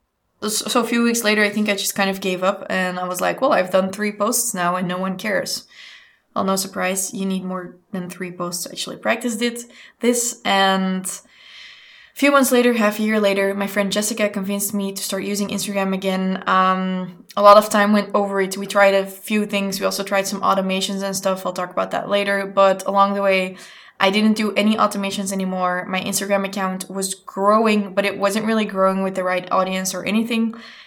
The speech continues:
And what happened is I had a few thousand followers, and I started changing everything. I started focusing on value more. I started focusing on mentorship more. And I'd like to talk to you about how I did that. So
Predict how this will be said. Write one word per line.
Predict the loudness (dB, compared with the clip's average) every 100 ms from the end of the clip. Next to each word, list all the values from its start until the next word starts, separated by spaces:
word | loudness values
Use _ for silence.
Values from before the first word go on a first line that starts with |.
| -4
And | 2
what | 2
happened | 4 4 4 4
is | 2 0 -4 2
I | 4 6
had | 4 4 6 4 2 0
a | -4 -2
few | 0
thousand | 4 4 4 2
followers, | -2 -4 -2 -4 -4 -8 -10 _ -2
and | -2
I |
started | 2 2 2 2
changing | -2 -2 0 -2 -4 -8 -16 _ _
everything. | -4 -4 -6 -10 -8
I | -6
started | 0 0 0
focusing | -4 -4 -4 -4 -8 -14 -20 -8 4
on | 4 6
value | 6 6 4 0
more. | 0 -2
I | -2
started | -2 0 -2 -2
focusing | -6 -4 -2
on | -2 0
mentorship | -2 -2 -6 -6
more. | -4 -4 -4 -10 -4
And | -4
I'd | 2
like | 2 2 -2
to | -6 -6 -6
talk | -2 -2
to | -2
you | -2
about | -2 -2
how | 0 0
I |
did | -2 -6 -4
that. | -4 -4 -4
So | 0 0